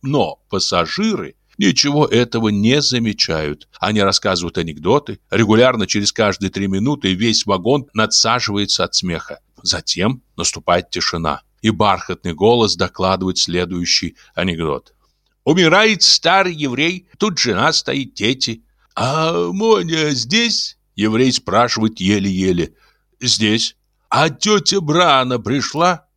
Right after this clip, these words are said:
"Пришла". "А где бабушка?" "Я её не вижу". "А вот она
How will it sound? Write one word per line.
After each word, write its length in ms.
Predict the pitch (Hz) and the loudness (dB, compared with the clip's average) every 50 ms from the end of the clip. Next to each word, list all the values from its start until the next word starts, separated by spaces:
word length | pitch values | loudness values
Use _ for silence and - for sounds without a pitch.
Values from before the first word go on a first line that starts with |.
| _ _ _ | _ _ _
"Пришла". 640 | - 82 85 82 - - - 85 98 110 113 - _ _ _ _ - - - - _ | -18 -16 -14 -14 -12 -8 -2 0 0 0 0 -4 _ _ _ _ -20 -20 -20 -16 _
"А 180 | - - 156 156 | 0 0 0 0
где 340 | 135 139 131 143 170 170 143 | 0 -4 -4 -2 0 0 0
бабушка?" 720 | 101 104 220 123 135 147 151 - - - - 147 139 - _ _ _ _ _ _ _ | 0 0 0 0 0 -2 -4 -4 -6 -8 -10 -10 -10 -10 _ _ _ _ _ _ _
"Я 320 | - 131 120 113 117 110 110 | -2 -2 0 2 2 2 2
её 220 | 117 123 139 143 | 2 2 0 0
не 140 | 156 180 185 | 0 -2 -2
вижу". 480 | 135 110 107 110 113 123 147 135 131 _ _ _ _ _ _ _ _ _ _ | -2 -2 -2 -2 -4 -4 -6 -8 -10 _ _ _ _ _ _ _ _ _ _
"А 100 | - 131 | -2 0
вот 420 | 139 131 147 180 208 220 - - 170 | 0 2 2 2 2 2 0 0 -2
она 380 | 147 117 104 92 82 69 - | -2 -2 -2 -4 -6 -8 -12